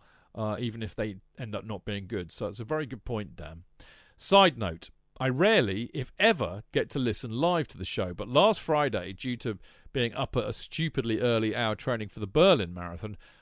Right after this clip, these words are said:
I was thoroughly entertained and informed by your wonderful show, as well as distracted enough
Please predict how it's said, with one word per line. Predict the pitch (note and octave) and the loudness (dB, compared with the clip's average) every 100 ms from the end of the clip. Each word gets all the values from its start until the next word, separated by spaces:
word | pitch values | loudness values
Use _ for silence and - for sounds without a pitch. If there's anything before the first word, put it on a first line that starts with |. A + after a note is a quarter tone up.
| - | -6
I | B2 | -2
was | B2+ - | -2 2
thoroughly | G#3 A#3 A#3 A#3 | 6 8 6 2
entertained | G#3+ F#3 A3 A3 | 0 0 2 2
and | G#3 | 0
informed | F#3 - F#3 G3 | -6 -2 2 2
by | E3 D#3+ | 2 4
your | D#3 | 4
wonderful | C#3 D3 D3+ C#3 C#3+ | 4 2 0 -6 -8
show, | - A#2+ A2 G#2 - _ - | 0 2 4 2 -6 _ -12
as | G#2+ | -6
well | G#2+ A#2+ | 0 0
as | A2 | 0
distracted | B2 - C3 A#2 - G2+ | -6 -4 -2 -2 -4 -8
enough | G#2+ G#2+ - | -6 -6 -8